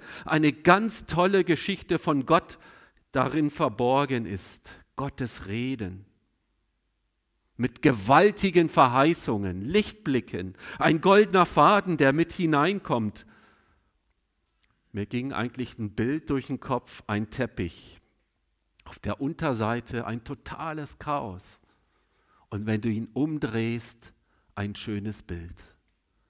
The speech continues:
Und das ist, was Jesaja, wo Jesaja eigentlich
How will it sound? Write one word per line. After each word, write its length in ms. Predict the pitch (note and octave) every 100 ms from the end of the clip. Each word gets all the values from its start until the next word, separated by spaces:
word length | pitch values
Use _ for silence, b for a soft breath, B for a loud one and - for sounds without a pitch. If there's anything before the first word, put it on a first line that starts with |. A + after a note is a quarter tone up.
| _ -
Und 200 | G2+ F#2
das 180 | C#3+ -
ist, 200 | B2+ A#2+
was 300 | A2+ - -
Jesaja, 600 | B2 G2+ A2 A#2+ A#2 A2+ B B
wo 140 | - A2
Jesaja 580 | A#2+ F#2+ G#2+ A#2 B2 -
eigentlich 580 | A#2 D3+ D3+ D3 A#2+